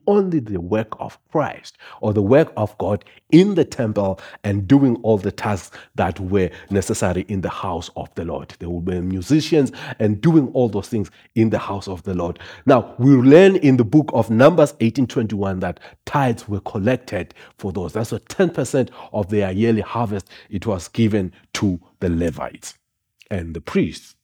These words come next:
But there is the other tithe that was distributed,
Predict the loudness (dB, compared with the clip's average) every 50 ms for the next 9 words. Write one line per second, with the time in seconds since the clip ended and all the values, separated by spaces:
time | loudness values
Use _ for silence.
0 | _ _ _ -20 -20 -20 -16 _ 2 2 2 2 0 -2 -2 -2 -2 0 2 4
1 | 6 6 4 4 2 0 -4 -6 -12 -20 -20 -4 _ -2 -2 2 2 4 4 4
2 | 4 0 -2 -4 -6 -8 -8 -10 -12 -16 -20 _ _ _ _ _ _ _ 0 2
3 | 2 2 0 _ -4 -2 -2 -2 -2 -6 -8 -4 -4 -4 -2 -4 -6 -2 0 0
4 | 0 0 0 -6 -8 -8